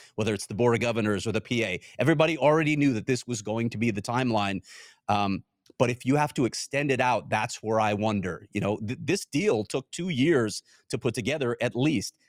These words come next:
How long will it take to put another deal together? Now, they may have the workings of it right here, so that works in their favor.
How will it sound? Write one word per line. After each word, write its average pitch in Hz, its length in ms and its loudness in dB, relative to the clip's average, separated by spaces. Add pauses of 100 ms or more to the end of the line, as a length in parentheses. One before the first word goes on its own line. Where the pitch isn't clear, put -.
How 117 180 2
long 139 260 2
will 139 140 2
it 131 80 -2
take - 220 -4
to - 80 -14
put 131 180 -2
another 131 260 2
deal 110 320 -2
together? 95 480 -4 (220)
Now, 117 80 2
they 113 160 0
may 120 180 0
have 123 180 -4
the 113 80 0
workings 139 460 2
of 156 120 -4
it 156 120 0
right 147 180 2
here, 160 360 -2 (160)
so - 140 -6
that 107 200 -2
works 120 240 0
in 127 80 -6
their 131 120 0
favor. 135 380 0